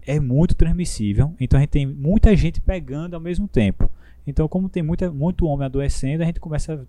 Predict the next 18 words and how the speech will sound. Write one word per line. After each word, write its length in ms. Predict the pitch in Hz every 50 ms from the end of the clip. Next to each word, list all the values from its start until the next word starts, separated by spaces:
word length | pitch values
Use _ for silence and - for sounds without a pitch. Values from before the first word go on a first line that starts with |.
| - - -
ver 340 | - 110 110 123 135 160 - - - - - - - -
muitos 280 | - 131 156 - - -
casos. 520 | - - 147 107 92 90 90 82 - - - - - - - - -
Mas 140 | - 127 127
até 180 | 156 147 175 175
agora 440 | 165 147 120 123 131 143 143 143
não 160 | 139 147 143 143
há 60 | 139
nenhum 240 | 139 151 165 190 214
estudo 560 | 214 - - - - 131 135 156 170 156 139 -
que 140 | - -
mostre 320 | 139 131 131 143 - - -
que 100 | - 143
é 60 | 147
um 120 | 151 151
dano 280 | 127 120 127 131 135 135 - - -
permanente, 760 | - 127 127 127 123 127 120 107 92 90 90 95 - - 165 - - -
tá? 220 | - 107 113 139